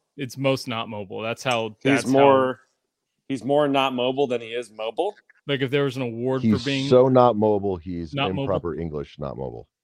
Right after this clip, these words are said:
Speaker 1: Right.
Speaker 2: Mm-hmm.
Speaker 3: Mm-hmm.
Speaker 2: Okay,
Speaker 1: So anyway,
Speaker 2: okay,
Speaker 1: he's, he, he's
Speaker 2: okay.
Speaker 1: gonna get some run. Um, the other ha-, most handsome quarterback in the league, Jimmy G. <laughs> For some reason, there is, there is some kind of minor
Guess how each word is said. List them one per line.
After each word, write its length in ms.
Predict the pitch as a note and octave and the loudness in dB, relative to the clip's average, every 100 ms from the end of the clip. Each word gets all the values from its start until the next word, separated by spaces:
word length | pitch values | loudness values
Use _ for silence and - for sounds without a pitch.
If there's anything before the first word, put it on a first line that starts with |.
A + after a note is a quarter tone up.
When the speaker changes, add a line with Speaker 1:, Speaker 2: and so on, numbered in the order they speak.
| C#3 | -6
Speaker 1:
Right. 260 | B2+ G2 _ _ _ _ _ _ _ _ _ _ _ _ | -6 -6 _ _ _ _ _ _ _ _ _ _ _ _
Speaker 2:
Mm-hmm. 1600 | A2+ A#2+ C#3 - _ _ _ _ _ _ _ _ _ - _ E2 | -16 -12 -12 -12 _ _ _ _ _ _ _ _ _ -20 _ -12
Speaker 3:
Mm-hmm. 340 | F2+ A2 - | -12 -12 -12
Speaker 2:
Okay, 200 | A#2+ C3 | -4 0
Speaker 1:
So 60 | D3+ | 2
anyway, 180 | D#3+ B2+ | 2 0
Speaker 2:
okay, 120 | B2 C#3+ - | -2 -4 -6
Speaker 1:
he's, 140 | - D#3 | -12 -6
he, 60 | E3+ | -4
he's 120 | D#3+ | -2
Speaker 2:
okay. 100 | C3 | -2
Speaker 1:
gonna 60 | C#3 | -2
get 140 | B2 | -6
some 160 | B2+ A#2+ | -8 -8
run. 160 | A2+ A2 _ _ _ _ | -8 -10 _ _ _ _
Um, 540 | D3+ C#3+ C#3 C3+ B2+ B2 _ _ _ _ _ - | -2 0 0 -2 -6 -12 _ _ _ _ _ -12
the 240 | C#3 D#3+ - | -8 -6 0
other 280 | D#3 E3+ | 0 0
ha-, 220 | D3 D3+ C#3+ | -4 -6 -6
most 260 | C#3 C3 | -6 -6
handsome 280 | C#3 B2 C3+ | -8 -10 -10
quarterback 420 | B2+ B2+ B2 A#2 | -10 -6 -6 -6
in 80 | A#2+ | -8
the 60 | A#2+ | -8
league, 160 | A#2 | -8
Jimmy 240 | A2+ B2 B2+ | -8 -8 -8
G. 400 | A#2+ - D#3+ C3+ - | -10 -6 -4 -4 -12
<laughs> 160 | _ _ | _ _
For 140 | G3+ | -4
some 320 | G3 B3 D#4 B3+ | -4 -4 -4 -4
reason, 440 | F#3+ F#3+ A3+ A3+ _ _ _ _ - C3 | -4 -4 -6 -8 _ _ _ _ -12 -2
there 300 | D#3 G3 F#3 | 0 0 -4
is, 360 | D#3+ C#3 - _ _ _ | -6 -8 -14 _ _ _
there 320 | D3 D3 F#3 | -6 -2 0
is 160 | G3+ - | -2 -4
some 240 | F#3+ G3+ | -8 -8
kind 200 | G3 G#3 | -8 -8
of 100 | F3+ | -8
minor 500 | A#2+ A#2 C3 E3 D3+ | -8 -6 -6 -6 -10